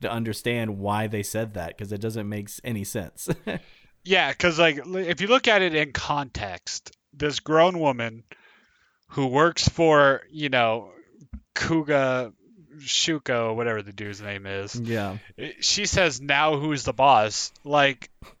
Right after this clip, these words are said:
Speaker 2: her boss is.
Speaker 1: <laughs>
Speaker 2: Her
Speaker 1: Her
Speaker 2: boss is
Speaker 1: boss
Speaker 2: the
Speaker 1: is the
Speaker 2: boss.
Speaker 1: boss.
Speaker 2: He runs, like, the whole city pretty much.
Speaker 1: Why, why are
Speaker 2: So
Speaker 1: you telling
Speaker 2: s-,
Speaker 1: this to a
Speaker 2: s-,
Speaker 1: little kid?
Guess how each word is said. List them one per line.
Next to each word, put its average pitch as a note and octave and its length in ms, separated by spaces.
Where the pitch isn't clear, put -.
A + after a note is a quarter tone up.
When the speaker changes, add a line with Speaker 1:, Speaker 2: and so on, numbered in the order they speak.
Speaker 2:
her F3+ 200
boss C#4 380
is. - 640
Speaker 1:
<laughs> - 560
Speaker 2:
Her - 260
Speaker 1:
Her A#3 60
Speaker 2:
boss D#4 280
is B3+ 60
Speaker 1:
boss A3+ 140
Speaker 2:
the G#3+ 80
Speaker 1:
is - 20
the A3 40
Speaker 2:
boss. E3 460
Speaker 1:
boss. C#3+ 340
Speaker 2:
He G#3 240
runs, A3+ 320
like, A3 220
the G#3 100
whole G#3+ 200
city C#4+ 420
pretty F3+ 280
much. A#2+ 540
Speaker 1:
Why, B2 240
why C#3 140
are E3+ 40
Speaker 2:
So G#3+ 80
Speaker 1:
you G#3+ 60
telling F3+ 180
Speaker 2:
s-, E3 100
Speaker 1:
this F3+ 260
to E3+ 180
a D3+ 40
Speaker 2:
s-, D3 60
Speaker 1:
little C#3+ 260
kid? E3+ 520